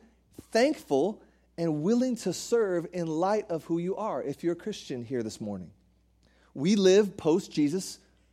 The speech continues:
death, life, resurrection. So we can know for sure that it happened in history.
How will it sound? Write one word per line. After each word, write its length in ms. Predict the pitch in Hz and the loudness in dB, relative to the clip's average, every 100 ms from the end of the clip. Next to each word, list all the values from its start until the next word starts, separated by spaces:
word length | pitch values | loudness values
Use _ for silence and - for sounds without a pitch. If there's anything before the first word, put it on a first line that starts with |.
| _ | _
death, 260 | - 156 202 - _ _ - | 0 0 0 -8 _ _ -6
life, 340 | 127 170 190 - _ _ | -2 0 -2 -10 _ _
resurrection. 640 | 131 156 180 208 220 - 92 - _ _ _ _ _ _ _ _ _ _ _ _ _ _ _ - | -4 -2 0 -2 -4 -8 -10 -18 _ _ _ _ _ _ _ _ _ _ _ _ _ _ _ 0
So 160 | - | 6
we 160 | 180 233 | 6 6
can 240 | 233 196 | 4 4
know 340 | 202 262 254 202 | 6 8 6 2
for 180 | - | -2
sure 400 | 180 - 269 277 | -2 -2 0 2
that 140 | 208 190 | 2 0
it 60 | |
happened 400 | 170 233 240 240 | -2 -4 -4 0
in 80 | 208 | 0
history. 500 | 185 254 - 165 127 | 2 -2 -2 -2 -2